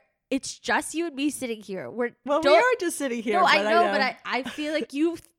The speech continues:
Speaker 1: look away like you're talking to an audience, and I'm literally right. We're just talking.
Speaker 2: Well, here's the deal. This black circle in front of my,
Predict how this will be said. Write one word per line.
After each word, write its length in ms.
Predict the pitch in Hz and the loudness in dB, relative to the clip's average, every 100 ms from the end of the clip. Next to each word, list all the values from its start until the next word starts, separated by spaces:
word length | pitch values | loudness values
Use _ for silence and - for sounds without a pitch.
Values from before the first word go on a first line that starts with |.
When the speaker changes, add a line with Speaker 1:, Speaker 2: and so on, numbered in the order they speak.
| _ | _
Speaker 1:
look 340 | 247 226 349 359 | -14 -8 -6 -6
away 520 | 294 294 320 311 262 | -4 -2 -2 -2 -4
like 220 | 254 254 | -6 -6
you're 120 | 254 | -6
talking 500 | 247 294 294 302 285 254 | -6 -4 -4 -4 -18 -14
to 160 | 262 | -12
an 100 | 233 | -4
audience, 480 | 240 269 339 262 226 226 | 2 2 4 2 0 -2
and 120 | 254 | 0
I'm 400 | 226 277 277 214 | 2 0 -2 -6
literally 400 | 247 403 415 311 | 2 4 4 0
right. 240 | 269 285 - 247 | -2 -2 -4 -4
We're 180 | 349 | -4
just 240 | 381 392 - | -4 -8 -4
talking. 460 | 349 440 - 220 | -4 -4 -10 -6
Speaker 2:
Well, 140 | 240 233 | -2 -2
here's 240 | 247 311 | -2 -4
the 120 | 311 | -6
deal. 540 | 247 226 285 330 392 427 | -8 -6 -4 -4 -6 -8
This 180 | 240 277 | -10 -10
black 400 | 247 - 269 320 | -6 0 0 -2
circle 380 | - 247 269 - | -4 -4 -2 -2
in 40 | - | 2
front 200 | 269 285 | 2 2
of 140 | 277 | 0
my, 260 | 262 - | -2 0